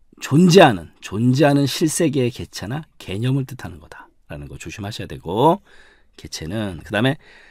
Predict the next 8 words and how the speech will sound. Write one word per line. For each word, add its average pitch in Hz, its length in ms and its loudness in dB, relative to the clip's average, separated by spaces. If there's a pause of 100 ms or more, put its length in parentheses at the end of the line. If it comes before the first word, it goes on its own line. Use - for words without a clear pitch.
(120)
개체 147 280 6
관계에 151 300 6
대해서 139 340 4
타원은, 143 800 6
타원은 135 500 0 (220)
개체 120 340 -2
타입을 160 400 2
나타내고 117 600 -2